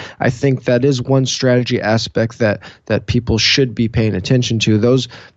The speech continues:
players that you're really going all in on or fifty, sixty percent ownership, those guys should be very late picks, because if they don't hit, uh, the leverage of those picks is very low. If you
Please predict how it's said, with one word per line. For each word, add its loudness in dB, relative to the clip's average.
players 2
that 0
you're 2
really 4
going 2
all 2
in 4
on 2
or 2
fifty, 0
sixty 0
percent 2
ownership, 2
those 2
guys 2
should -2
be 2
very 4
late -2
picks, -2
because -2
if 0
they 2
don't 0
hit, 0
uh, 0
the 0
leverage 2
of 0
those 2
picks -2
is -2
very 2
low. 2
If -2
you 0